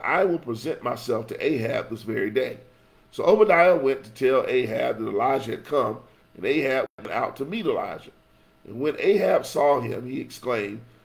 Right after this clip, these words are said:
"So is it really you, you troublemaker, troublemaker of Israel?" "I have made no trouble for Israel," Elijah replied.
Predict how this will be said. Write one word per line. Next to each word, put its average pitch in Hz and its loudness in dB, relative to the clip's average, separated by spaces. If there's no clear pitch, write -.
"So 190 2
is 170 6
it 165 0
really 151 0
you, 156 -2
you 131 -8
troublemaker, 143 0
troublemaker 123 0
of 131 -2
Israel?" 107 -4
"I 196 6
have 165 2
made 156 -2
no 147 2
trouble 160 2
for 110 -8
Israel," 113 -2
Elijah 107 -2
replied. - -10